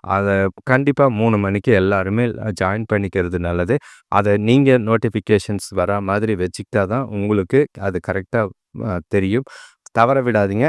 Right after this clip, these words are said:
இந்த மாதிரி அடிக்கடிலாம் போட முடியும்னு எனக்கு தெரியல. சரி, சனி பெயர்ச்சி முடிஞ்சிருக்கு. அதுக்குண்டான பலன்களை சூடோட சூடா சொன்னா நல்லா இருக்கும்ன்றதுக்காக, சுயஜாதகப்படி சனி பெயர்ச்சி பலன் எப்படி இருக்கும்ன்றதுக்காக இன்னைக்கு மாலை மூணு மணிக்கு, ம்,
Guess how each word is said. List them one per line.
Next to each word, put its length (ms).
இந்த 300
மாதிரி 340
அடிக்கடிலாம் 680
போட 240
முடியும்னு 440
எனக்கு 340
தெரியல. 300
சரி, 320
சனி 280
பெயர்ச்சி 380
முடிஞ்சிருக்கு. 600
அதுக்குண்டான 680
பலன்களை 540
சூடோட 440
சூடா 340
சொன்னா 460
நல்லா 360
இருக்கும்ன்றதுக்காக, 920
சுயஜாதகப்படி 920
சனி 300
பெயர்ச்சி 400
பலன் 260
எப்படி 340
இருக்கும்ன்றதுக்காக 840
இன்னைக்கு 400
மாலை 400
மூணு 320
மணிக்கு, 420
ம், 360